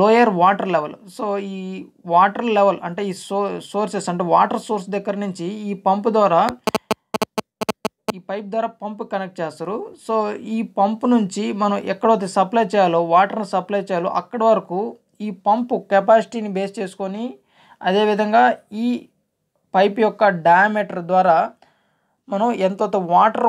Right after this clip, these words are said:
క్వాంటిటీని ఆ ప్లేసెస్‌కి అంటే కమ్యూనిటీస్‌కి మనం సప్లై చేయాలో so, ఇవి మనం నెక్స్ట్ ప్రాబ్లమ్స్‌లో ఫైండ్ ఔట్ చేస్తాం. అంటే, బీహెచ్పీ break arc force-ని, అదేవిధంగా diameter of the pipe-ని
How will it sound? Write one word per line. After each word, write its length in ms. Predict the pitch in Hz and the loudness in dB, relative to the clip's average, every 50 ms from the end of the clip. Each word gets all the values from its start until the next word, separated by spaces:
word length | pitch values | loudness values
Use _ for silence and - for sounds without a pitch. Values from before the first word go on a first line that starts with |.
| 233 - | 0 2
క్వాంటిటీని 580 | 220 220 220 220 196 214 185 226 214 196 180 160 - _ _ _ _ _ _ _ _ - 180 175 | 2 2 2 2 -2 -4 -6 -4 -4 -4 -4 -8 -10 _ _ _ _ _ _ _ _ -4 -2 2
ఆ 20 | 175 175 175 175 175 - - _ _ _ _ _ _ _ _ | 2 2 2 2 -2 -6 -12 _ _ _ _ _ _ _ _
ప్లేసెస్‌కి 500 | 196 196 208 202 233 214 185 - 175 170 175 | -4 -2 -2 0 -2 -2 -4 -4 -4 -4 -4
అంటే 160 | 180 175 - 202 185 185 - | -4 -2 -2 -2 -2 -2 -4
కమ్యూనిటీస్‌కి 640 | 180 185 202 214 214 202 190 214 202 - - 220 202 196 | -4 -2 -2 -2 -2 -2 -2 -2 -2 -2 -4 -2 0 0
మనం 160 | 196 185 175 160 156 - - - | 2 2 0 -2 -2 -6 -6 -6
సప్లై 280 | 185 175 175 - 214 214 202 208 | -6 -6 -2 -2 -2 -2 0 2
చేయాలో 300 | 208 185 151 147 160 190 339 - _ _ _ _ _ _ _ _ _ _ _ _ _ _ _ _ _ _ _ _ _ _ _ _ - - | 2 2 2 0 -2 -6 -8 -10 _ _ _ _ _ _ _ _ _ _ _ _ _ _ _ _ _ _ _ _ _ _ _ _ -2 2
so, 80 | 254 240 247 247 - - - - _ - 220 | 4 6 6 4 4 0 -2 -8 _ -10 -6
ఇవి 100 | 208 220 220 | -2 -2 0
మనం 160 | 214 208 233 247 240 214 | 2 2 2 2 2 0
నెక్స్ట్ 200 | 196 - - 196 185 - | -2 -2 -6 -8 0 4
ప్రాబ్లమ్స్‌లో 500 | 196 190 202 202 214 226 208 185 233 254 254 247 | 6 6 6 4 2 -2 -2 -2 -2 -4 -2 -2
ఫైండ్ 180 | 226 208 208 208 | -2 -2 -2 -2
ఔట్ 100 | 202 180 175 | -4 -4 -4
చేస్తాం. 220 | 160 151 - 175 180 | -4 -4 -6 -6 -6
అంటే, 140 | 180 190 185 165 | -6 -6 -6 -4
బీహెచ్పీ 500 | 185 185 208 214 202 202 - - - 165 156 165 190 - - 196 175 156 | -2 -2 0 -2 -2 -4 -8 -10 -8 -8 -6 -8 -8 -10 -10 -12 -10 -4
break 220 | 180 190 202 196 202 214 196 202 | -2 -2 -2 -2 0 2 4 4
arc 120 | 202 196 196 - | 4 2 0 0
force-ని, 520 | 175 170 180 180 175 - 185 185 185 185 185 185 - - 175 | 0 0 0 0 -4 -6 -6 -4 -4 -4 -6 -6 -6 -4 -2
అదేవిధంగా 440 | 165 180 185 180 180 180 180 202 196 175 165 | -2 0 0 0 -2 -2 -2 -2 0 2 2
diameter 340 | 170 175 185 185 175 170 180 | 4 4 2 0 -2 -2 -4
of 60 | 170 170 | -6 -8
the 60 | 151 - 175 | -6 -4 -4
pipe-ని 340 | 160 165 165 185 202 233 | -4 -4 -4 -6 -6 -6